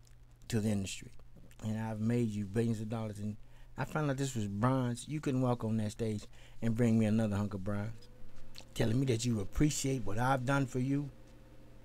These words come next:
It's not reflected in the statue that you present to me. It should last forever after the individual has passed away, and, and,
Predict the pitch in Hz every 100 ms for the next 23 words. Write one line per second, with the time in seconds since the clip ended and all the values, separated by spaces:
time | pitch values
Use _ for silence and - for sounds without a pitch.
0 | - - - - 123 143 135 123 113 -
1 | 156 151 110 104 - - - - - -
2 | 127 120 107 - 127 120 - 110 - -
3 | - - - - - - - - 110 -
4 | 117 107 98 101 - 67 78 - - -
5 | - - - - - - - - - -
6 | - - - 131 131 - - 135 139 127
7 | 113 123 117 - 123 - 131 101 92 -
8 | 113 123 - 120 123 - - - - -
9 | - - - 104 131 143 135 131 131 135
10 | 131 127 - - - 104 104 98 - -
11 | - 123 123 123 117 117 120 120 123 -
12 | - - - - - - 127 - - 131
13 | 131 127